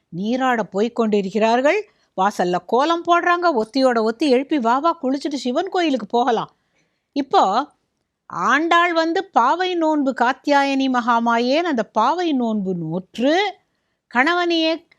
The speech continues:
அந்த கண்ணன் தான் கணவனா வரணும்னு அவ வேண்டிக்கிறா. இதுல திருவெம்பாவைன்னு பாடினார் அவர். இந்த பெண்கள் எல்லாம் எல்லாரும் எழுப்பி, "அண்ணாமலையானை போய் கண்குளிர காண்போம் வா" அப்படின்னு எல்லாரும் எழுந்து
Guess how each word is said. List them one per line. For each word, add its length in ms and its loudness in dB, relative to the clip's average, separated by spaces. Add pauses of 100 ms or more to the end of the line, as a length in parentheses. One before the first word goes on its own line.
(200)
அந்த 320 0
கண்ணன் 480 -2
தான் 180 2
கணவனா 520 2
வரணும்னு 360 0
அவ 140 0
வேண்டிக்கிறா. 520 -4 (640)
இதுல 540 0 (440)
திருவெம்பாவைன்னு 800 2
பாடினார் 560 -2
அவர். 160 -6
இந்த 140 -6
பெண்கள் 360 -2
எல்லாம் 220 0
எல்லாரும் 460 -2
எழுப்பி, 580 -2 (340)
"அண்ணாமலையானை 1000 -2
போய் 300 -2
கண்குளிர 580 -2
காண்போம் 520 -2
வா" 400 0 (160)
அப்படின்னு 340 -2
எல்லாரும் 440 0
எழுந்து 380 -2